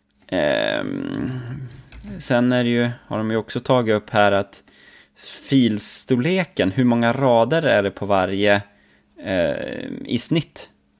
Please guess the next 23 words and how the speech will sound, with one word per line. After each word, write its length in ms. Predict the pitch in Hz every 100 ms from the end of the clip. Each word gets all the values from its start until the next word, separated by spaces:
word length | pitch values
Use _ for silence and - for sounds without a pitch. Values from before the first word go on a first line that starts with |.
| _
i 100 | 113
varje 360 | 104 104 98 98
kodfil, 720 | - 110 90 - 139 95 90
det 100 | 151
har 60 |
faktiskt 380 | 151 143 - -
sjunkit. 840 | - 143 101 - - 147 - - _ _ - _ -
Så 200 | - 110
snittet 680 | - 131 190 - - 127 127
nu 260 | 131 139
i 80 | -
Drupal 600 | 117 113 - 107 101 101 - _ _ _
åtta, 600 | 120 113 _ _ 156 127
det 160 | 98 156
är 40 |
sjuttiotre 720 | 143 156 135 127 - 131 120
rader 600 | 113 117 104 110 135 101 -
per 260 | - 98 92
kod, 500 | - - 113 98 -
eller 300 | 80 110 117
per 260 | - 110 104
fil. 400 | - 135 104 113 _ _ _ _ _ _ _ _ _ _
Eh, 600 | - 101 98 95 92 92